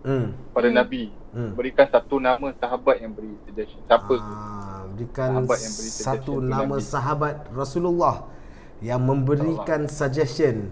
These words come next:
Speaker 1: sewaktu
Speaker 2: Perang Badar.
Speaker 1: Perang Badar.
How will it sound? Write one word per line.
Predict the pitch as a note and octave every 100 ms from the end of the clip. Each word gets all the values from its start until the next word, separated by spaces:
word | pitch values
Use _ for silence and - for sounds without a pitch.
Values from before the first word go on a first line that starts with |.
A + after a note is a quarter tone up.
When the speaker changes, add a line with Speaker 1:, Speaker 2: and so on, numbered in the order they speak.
| -
Speaker 1:
sewaktu | - - B2 C3 - E3 G3+ A#3 - - - - - - - - - - - -
Speaker 2:
Perang | A#2 A2
Badar. | G#2 G2 F2+ F2
Speaker 1:
Perang | G#2+ A2 A2
Badar. | F#2+ G2 G2 G2 F#2 F2+ F2 F2 E2+ E2